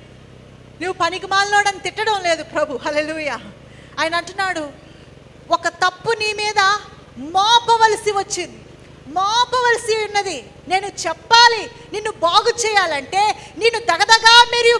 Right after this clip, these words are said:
బంగారముగా చేయాలంటే, నిన్ను వాక్యము చేత ఉదక స్నానము చేసి పవిత్రమైన పరిశుద్ధమైన సంఘముగా నిన్ను సిద్ధపరచుకోవాలంటే నీలో మచ్చ ఒకటి కనపడుతుంది." దేవుని సంఘమా,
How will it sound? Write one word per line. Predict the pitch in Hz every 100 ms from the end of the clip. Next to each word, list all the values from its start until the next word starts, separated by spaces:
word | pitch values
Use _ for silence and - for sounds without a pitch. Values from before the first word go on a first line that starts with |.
| 466
బంగారముగా | 359 370 403 480 480 453 415 370 -
చేయాలంటే, | 320 349 339 294 285 427 427 - - -
నిన్ను | 453 440
వాక్యము | - 427 - 494 453
చేత | 466 440 453 427 679
ఉదక | 427 453 427
స్నానము | - 381 466 466 453 427
చేసి | 427 440
పవిత్రమైన | 415 349 466 480 440 440 453 415 - - -
పరిశుద్ధమైన | 427 392 453 466 453 453 427
సంఘముగా | - 381 392 403 453 440 440 392 - -
నిన్ను | 453 466
సిద్ధపరచుకోవాలంటే | - 359 349 427 494 466 - 403 381 339 294 269 339 359 339 - - - - -
నీలో | 320 359 381 370 349
మచ్చ | 302 330 - - 381 339
ఒకటి | 311 311
కనపడుతుంది." | 285 277 285 302 339 320 311 262
దేవుని | 254 254 233 233
సంఘమా, | 247 220 214 220 226